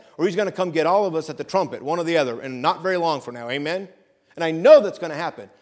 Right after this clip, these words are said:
so I can patiently wait for it to happen, because I know it's going to happen. Likewise, now here's the, here's the, here's the wonderful thing. Verse tw-, verse twenty-six, "Likewise, the Spirit also helpeth our infirmities. For we know not what we should pray as we ought,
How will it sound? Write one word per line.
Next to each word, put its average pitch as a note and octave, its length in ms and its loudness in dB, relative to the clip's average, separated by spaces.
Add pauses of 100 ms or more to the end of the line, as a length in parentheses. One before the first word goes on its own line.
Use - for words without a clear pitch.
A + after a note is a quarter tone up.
so E3 160 -6
I D#3+ 100 -2
can C#3+ 160 -8
patiently G#3+ 880 -14 (200)
wait A#2+ 420 -6 (280)
for C3+ 120 -10
it A2 80 -10
to B2+ 80 -12
happen, A2+ 300 -14 (100)
because A#2 240 -16
I A2+ 80 -10
know A#2 300 -8
it's F#2+ 100 -20
going G2+ 200 -20
to - 40 -20
happen. - 300 -20 (580)
Likewise, B2+ 720 4
now B2 60 -16
here's F3 220 -2
the, C3 100 -10
here's E3+ 220 -2
the, C3 80 -8
here's D#3 180 -6
the C#3+ 80 -10
wonderful C#3+ 320 -8
thing. A#2 220 -10 (340)
Verse D3+ 160 -4
tw-, - 240 -16
verse D3 200 -6
twenty-six, D#3 460 -8 (240)
"Likewise, D#3+ 580 2
the C#3 120 -10
Spirit G#3+ 440 -4
also E3+ 640 -2 (180)
helpeth C#4+ 680 0 (600)
our D3 160 2
infirmities. A2 840 -12 (300)
For A3 160 6
we B3 140 0
know D4 180 4
not G3+ 260 4
what D#3+ 120 -6
we D#3 100 -6
should C#3 200 -10
pray G3+ 220 -2
as B2 140 -2
we A#2+ 120 -8
ought, B2 440 0